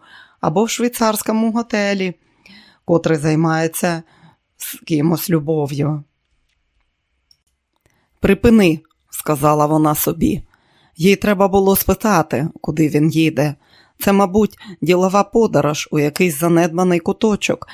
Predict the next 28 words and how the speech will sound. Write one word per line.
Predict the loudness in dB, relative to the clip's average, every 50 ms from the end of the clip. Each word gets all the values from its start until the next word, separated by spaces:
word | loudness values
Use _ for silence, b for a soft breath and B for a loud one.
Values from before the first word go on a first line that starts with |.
| B B B
де | 0 2 2
він | 4 4 4 4
не | 4 4
матиме | 2 2 2 2 0 -2 -2 -2 -2
часу | -2 -2 -2 -2 -2 -2 -2 -4
на | -2 -2 -2
жінок. | -2 -2 -2 0 0 0 -2 -4 -6 -12 b b b b b b b b b
Можливо, | -2 -2 -2 0 -2 -2 -2 0 -2 -2
десь | 0 0 -2 0 -2
у | -4
пустелі, | -4 -4 -6 -6 -2 -2 0 0 0 -2 -2 -4 -6 B B B B B _
де | 0 0
йому | 2 2 2 2 2
доведеться | 2 0 -2 -2 -2 -2 -2 -2 -2 -2 -4
працювати | -2 -2 -4 -4 -4 -4 -2 0 -2 0 -2 -2
по | -2 -2 -4
двадцять | -4 -4 -4 -4 -4 -4 -4
чотири | -4 -4 -4 -2 -2 -2 -2 -2
години | -2 -2 -2 -2 0 0 2 2 2 2
на | 0 -2
добу. | -2 -4 -6 -4 -4 -4 -4 -4 -6 b b b b b b b b b
Їй, | -6 -2 0 0 0 0
звичайно, | -2 -4 -4 -4 -2 -2 0 0 0 0 0 -2 -2 -4 b b b b b b b
слід | -8 -4 0 0 0 0 0
було | 0 0 2 2 0 0
обережно | 0 0 0 0 0 0 0 0 0 -2 -2 -2
розпитати | -2 -4 -4 -4 -6 -6 -4 -4 -4 -2 -2 -2 -4
його. | -4 -4 -4 -4 -4 -4 -4 -4 -8